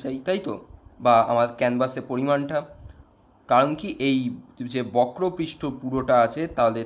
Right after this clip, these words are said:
তার ক্ষেত্রফলের ফর্মুলা কি আমরা জানি পাই আর এল শঙ্কুর ক্ষেত্রে, তাই তো? কারণ সমগ্রতলের ক্ষেত্রফল আমার কি হয়, পাই আর এল প্লাস পাই আর স্কয়ার। তাই এই পাই আর স্কয়ারটা বাদে যে বাকিটুকুনি পোর্শন আমরা ঢাকবো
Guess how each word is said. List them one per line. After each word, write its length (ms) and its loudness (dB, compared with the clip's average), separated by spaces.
তার 240 6
ক্ষেত্রফলের 520 -4
ফর্মুলা 380 0
কি 120 -6
আমরা 180 -2
জানি 140 -4
পাই 180 6
আর 120 2
এল 100 -10
শঙ্কুর 340 -10
ক্ষেত্রে, 260 -18
তাই 200 0
তো? 60 -8
কারণ 180 8
সমগ্রতলের 680 0
ক্ষেত্রফল 400 -4
আমার 180 -2
কি 120 -12
হয়, 180 2
পাই 160 6
আর 140 2
এল 140 -6
প্লাস 200 4
পাই 240 2
আর 140 -2
স্কয়ার। 220 -6
তাই 220 0
এই 60 -4
পাই 180 4
আর 120 2
স্কয়ারটা 400 -2
বাদে 200 4
যে 100 -6
বাকিটুকুনি 540 -4
পোর্শন 340 -6
আমরা 140 -2
ঢাকবো 320 -4